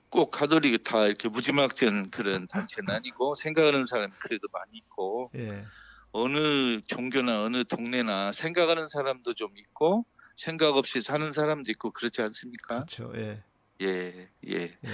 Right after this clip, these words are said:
Speaker 1: 아, 가톨릭도 이제 여성 문제에 대해서 옛날보다 많이 이제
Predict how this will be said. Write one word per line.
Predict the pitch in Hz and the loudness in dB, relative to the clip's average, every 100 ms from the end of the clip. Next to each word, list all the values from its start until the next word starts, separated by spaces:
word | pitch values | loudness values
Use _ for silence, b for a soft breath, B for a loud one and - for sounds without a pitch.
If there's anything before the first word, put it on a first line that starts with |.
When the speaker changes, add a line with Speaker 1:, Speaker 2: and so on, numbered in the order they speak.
| 101 B B | -8 B B
Speaker 1:
아, | 113 | 0
가톨릭도 | - 165 180 175 165 139 127 | 4 4 6 6 4 4 2
이제 | 120 127 | 4 2
여성 | 117 123 143 139 | 2 0 -4 -6
문제에 | 139 131 123 | -2 0 2
대해서 | 120 110 - 127 120 | 2 0 -2 -2 -2
옛날보다 | 98 110 131 127 - 104 | -4 -2 0 0 -2 -2
많이 | 98 110 120 107 | -2 -4 -2 -4
이제 | 104 | -4